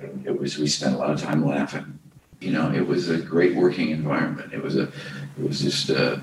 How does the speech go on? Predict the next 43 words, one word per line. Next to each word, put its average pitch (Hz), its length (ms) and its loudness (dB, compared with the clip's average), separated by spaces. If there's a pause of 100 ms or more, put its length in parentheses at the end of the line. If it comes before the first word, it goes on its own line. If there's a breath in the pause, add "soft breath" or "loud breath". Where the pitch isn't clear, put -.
(100)
it - 240 -6
was - 200 4
such - 280 2
fun. 80 260 0
To, 73 100 6
we - 120 0
shot - 260 2
it - 80 2
in 67 280 -2
twenty-eight 73 440 2
days, 67 340 2
something 69 220 0
like 67 140 -2
that. - 180 -4 (720 loud breath)
Um, - 320 -2
he, - 340 -14
he, - 60 -12
Stephen 85 440 2
didn't 87 240 4
wanna 82 200 4
shoot 82 280 4
it 78 140 0
like 76 200 0
a, 73 140 0 (1120)
you - 100 -8
know, - 240 -4 (380)
master 76 680 0 (140)
two-shot 73 540 2
over 73 180 2
the 71 80 2
shoulder 82 400 4
close-up. 78 640 2
It, 71 220 2
it, - 180 -2
it - 180 -2 (760 loud breath)
just - 260 -2
didn't 90 240 4
wanna - 240 0
do 73 200 0
that, - 280 -8 (140)
you - 100 -12
know. 50 240 -6 (140)
Um, - 500 -4